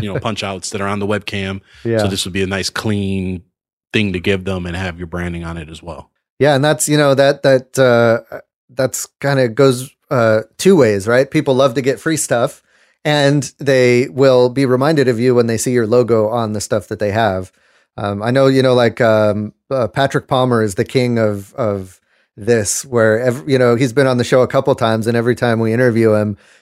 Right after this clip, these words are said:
Speaker 2: there's always something new i-, in his office that has his, his company logo on it, whether it's a mug or a T-shirt or a,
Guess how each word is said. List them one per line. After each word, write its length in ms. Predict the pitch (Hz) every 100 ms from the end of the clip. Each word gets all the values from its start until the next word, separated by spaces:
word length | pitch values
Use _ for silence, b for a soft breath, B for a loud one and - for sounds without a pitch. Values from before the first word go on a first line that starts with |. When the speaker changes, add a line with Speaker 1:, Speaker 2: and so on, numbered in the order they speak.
| b
Speaker 2:
there's 160 | 123 117
always 280 | 123 127 -
something 340 | 131 127 117
new 420 | 127 127 120 123 -
i-, 120 | 127 - _ _
in 120 | 143 123
his 120 | 110
office 460 | 120 117 120 107
that 140 | - 113
has 200 | 117 101
his, 240 | 110 104 -
his 180 | 110
company 340 | - 127 117 110
logo 340 | 110 117 110
on 200 | 101 101
it, 100 | 98
whether 240 | 107 107 104
it's 140 | -
a 40 | 104
mug 380 | 113 117 113
or 120 | 110 104
a 60 |
T-shirt 520 | 98 123 110 113 107
or 200 | 104 101
a, 200 | 101 95